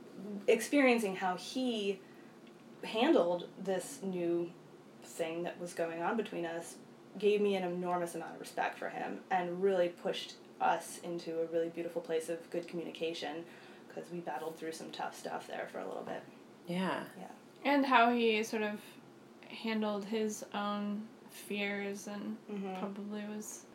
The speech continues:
Speaker 3: a milestone, I would say, right?
Speaker 1: Huge, huge. Yep, definitely.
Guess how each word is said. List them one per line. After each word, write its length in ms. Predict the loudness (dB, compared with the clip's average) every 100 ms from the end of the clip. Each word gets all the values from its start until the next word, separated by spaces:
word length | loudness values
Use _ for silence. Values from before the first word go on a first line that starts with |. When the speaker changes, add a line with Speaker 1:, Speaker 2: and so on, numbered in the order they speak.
| -4
Speaker 3:
a 400 | -2 0 -2 -4 -10 -18 -20 -20 -14 -6
milestone, 760 | -4 -2 -2 -4 -6 -4 -4
I 160 | -2 -2
would 160 | -4 -4
say, 200 | -4 -4
right? 260 | -4 -6
Speaker 1:
Huge, 440 | -2 0 0 -4 -12 -2
huge. 400 | 0 0 -4 -2
Yep, 220 | -2 -2 -6
definitely. 560 | -6 -6 -8 -8 -8